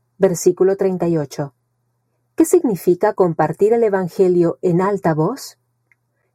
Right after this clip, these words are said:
¿Qué verdades podemos compartir? Doctrina y Convenios, sección ciento treinta y cuatro,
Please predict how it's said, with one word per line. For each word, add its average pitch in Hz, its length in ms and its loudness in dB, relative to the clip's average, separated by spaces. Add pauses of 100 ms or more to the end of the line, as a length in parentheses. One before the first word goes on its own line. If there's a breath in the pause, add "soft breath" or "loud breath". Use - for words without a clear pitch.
¿Qué 320 120 2
verdades 233 540 0
podemos 170 420 0
compartir? 165 720 -2 (1400)
Doctrina 240 520 0
y 285 60 -2
Convenios, 190 680 -2
sección 185 480 -4
ciento 208 320 -2
treinta 214 260 -2
y 196 60 0
cuatro, 196 540 -4